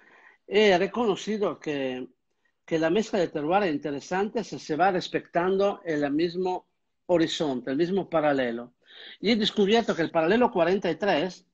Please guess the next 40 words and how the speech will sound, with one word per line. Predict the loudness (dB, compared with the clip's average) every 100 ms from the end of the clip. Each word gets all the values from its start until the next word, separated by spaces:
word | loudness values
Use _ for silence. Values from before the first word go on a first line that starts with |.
| _ _
que | -6
ya | -2 -2
está | -2
escrito | -4 -4 -2 0
ahí, | 0
el | -2
paralelo | -2 -2 -2
cuarenta | -2 -2 -2
y |
tres, | -4 -6 0
claro, | 2 4 0 -6 _ _ _ _ _ _ _ _ _ _ -6
el | 0
paralelo | 2 4 4 2
cuarenta | 2 0 0
y | -2
tres, | 0 0 0 -6
en | -4
el | -6
fondo, | -4 -4 -2 -2 -4 -6 -12 -20 _ -4
es | 0 0 0 -4
una, | -2 0 0 -4 -6
una | -2 0
línea | 0 -2 -2
extraordinaria | -4 -6 -8 -6 -4 -4 -4 -8 -10
que | -6
tiene | 0 0 2
que | 0
ver | 2 0
con, | -2 -2 -2 -2
eh, | -4 -6 -16 _ _ _ _ _ _ -16
Georgia, | -2 2 4 4 2 0 0 0
Tbilisi, | -4 -6 -2 -2 -2 -6 -8 -8 -8 -4
el | 0 2
valle | 2 0 0
de | -4
Kakheti, | -6 -6 -4 -4 -4 -4
donde | -2 -2 -6 -8
nació | -6 -4 -4 -2 2
la | 0
vida. | 0 -6 -6 -10